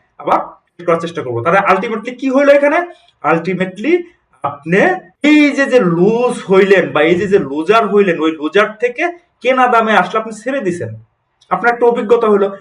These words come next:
আমার নিজেরও একটা অভিজ্ঞতা হইলো যে এইখান থেকে কি টাইপের সিচুয়েশনে আমাকে, আহ, ট্রেড প্ল্যান করতে হবে। তা আপনারা ট্রেড প্ল্যান করেন কি? এই যে গতকালকে যেটা হয়েছে যে ইন্স্যুরেন্স বাড়তেছে, বাড়তে দেখে এই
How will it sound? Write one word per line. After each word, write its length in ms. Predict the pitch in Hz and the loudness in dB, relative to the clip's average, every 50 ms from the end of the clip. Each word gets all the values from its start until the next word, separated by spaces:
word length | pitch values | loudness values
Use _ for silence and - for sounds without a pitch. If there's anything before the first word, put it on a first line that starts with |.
| - | -6
আমার 180 | - 170 180 175 | 0 0 2 2
নিজেরও 280 | 180 190 190 247 247 | 2 2 2 4 4
একটা 200 | 233 233 - 247 | 4 2 2 0
অভিজ্ঞতা 380 | 226 214 226 - 220 214 208 208 | 0 0 0 -2 -2 -2 0 0
হইলো 300 | 202 190 190 196 196 - - _ - | 0 0 0 -2 -4 -6 -12 _ 0
যে 80 | 165 | 0
এইখান 260 | 185 196 196 202 190 196 | 2 2 2 -2 -2 -2
থেকে 360 | 208 202 208 196 202 - - _ _ | -2 0 0 -2 -2 -4 -12 _ _
কি 100 | 208 220 - | -10 -4 0
টাইপের 340 | 214 202 196 190 196 202 190 | 2 2 2 2 2 0 -2
সিচুয়েশনে 480 | 196 - - - 185 185 - 185 180 | -4 -8 -4 -4 -4 -4 -2 -2 -2
আমাকে, 260 | 170 160 156 160 175 165 165 - - _ _ _ - | -2 -2 -2 -2 -2 -2 -4 -4 -10 _ _ _ -10
আহ, 200 | 139 143 139 135 - - | -8 -6 -6 -6 -6 -2
ট্রেড 200 | - 190 190 - | -2 -2 -2 2
প্ল্যান 220 | - 196 185 - 143 | 2 2 2 2 -2
করতে 220 | 156 - - - | -4 -4 -2 -2
হবে। 220 | 180 147 143 156 165 - - - _ _ | -2 0 -2 -2 -4 -6 -10 -18 _ _
তা 80 | 156 | -4
আপনারা 220 | 165 - 185 208 208 | -2 0 2 0 2
ট্রেড 220 | 208 220 220 226 | 2 -2 -2 -2
প্ল্যান 220 | 233 240 240 226 | -2 -2 -2 0
করেন 220 | 233 247 240 240 233 - | 0 0 0 0 -2 -6
কি? 140 | - 262 311 359 | -2 0 0 0
এই 340 | 359 - - - _ - 180 | 0 -2 -6 -16 _ 0 0
যে 80 | 208 | 2
গতকালকে 460 | 185 190 180 - 196 190 185 165 180 175 | 2 2 0 2 2 2 2 2 2 0
যেটা 240 | 170 165 165 180 | 0 0 2 2
হয়েছে 420 | 165 165 160 160 135 117 107 113 113 - _ _ _ _ | 2 2 0 0 -4 -8 -8 -10 -12 -16 _ _ _ _
যে 80 | 135 160 | -10 -6
ইন্স্যুরেন্স 560 | 180 196 196 196 202 202 214 214 220 208 180 | -4 -4 -4 -4 -2 0 2 2 2 2 2
বাড়তেছে, 500 | 170 185 185 180 - 208 190 202 196 170 | 4 4 4 4 2 0 0 2 0 0
বাড়তে 380 | 160 160 160 - - 208 208 | 0 0 0 -2 -2 -2 -2
দেখে 440 | 180 165 190 202 208 208 208 233 262 311 330 320 - - - | 0 4 4 4 4 4 4 4 4 4 2 0 -4 -8 0
এই 180 | 175 202 240 | 2 2 2